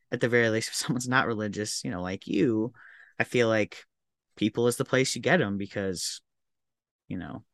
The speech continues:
the vast majority of people care about someone.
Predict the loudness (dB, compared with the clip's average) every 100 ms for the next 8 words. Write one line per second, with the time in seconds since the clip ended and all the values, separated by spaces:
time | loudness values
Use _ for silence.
0 | -12 -6 -6 -4 0 2 0 0 -2 -2
1 | -2 -2 0 2 0 -2 -6 -6 -8 -12
2 | -14